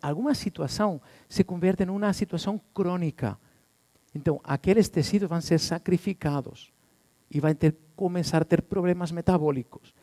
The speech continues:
E aí é onde a gente vai ter que atuar para regular esse sentido, né?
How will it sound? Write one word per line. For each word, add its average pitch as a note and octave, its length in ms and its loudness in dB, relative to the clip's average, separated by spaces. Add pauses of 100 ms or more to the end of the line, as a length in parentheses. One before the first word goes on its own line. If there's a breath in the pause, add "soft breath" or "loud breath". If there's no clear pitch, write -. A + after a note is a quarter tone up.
(140)
E C3+ 80 -2
aí C3+ 160 4
é D3+ 60 -8
onde D#3+ 100 -4
a D#3 120 2
gente F3 260 -4
vai D3 140 2
ter F3+ 340 4
que - 140 -2
atuar F3 420 -2
para G#3 300 0 (200 loud breath)
regular F3 540 2
esse D3+ 160 -2
sentido, D3+ 540 -6 (560 soft breath)
né? C#3+ 200 -4